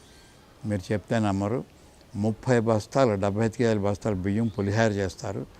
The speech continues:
వంద బస్తాలు, డెబ్బై ఐదు కేజీల బస్తాలు అన్నం వండు-, వండుతారు. ఆ రోజుల్లో గాడి పొయ్యిలు ఉండే నా చిన్నతనంలో, గ్యాస్ పొయ్యిలు ఎక్కడ ఉన్నా లేవు కదా,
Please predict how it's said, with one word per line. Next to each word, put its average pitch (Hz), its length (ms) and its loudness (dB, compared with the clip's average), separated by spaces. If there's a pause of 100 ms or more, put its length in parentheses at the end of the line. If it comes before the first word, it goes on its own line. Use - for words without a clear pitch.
(480)
వంద 117 300 6
బస్తాలు, 120 460 4
డెబ్బై 110 260 4
ఐదు 104 80 -2
కేజీల 110 180 0
బస్తాలు 101 380 -2
అన్నం 98 320 0
వండు-, 87 340 -6
వండుతారు. - 520 -12 (400)
ఆ 98 100 4
రోజుల్లో 107 380 4
గాడి 98 400 4
పొయ్యిలు 110 280 2
ఉండే 104 180 0
నా 92 140 0
చిన్నతనంలో, 90 680 -4
గ్యాస్ 92 380 -2
పొయ్యిలు 104 180 -2
ఎక్కడ 101 200 -6
ఉన్నా 98 200 -6
లేవు 92 260 -4
కదా, 95 240 -10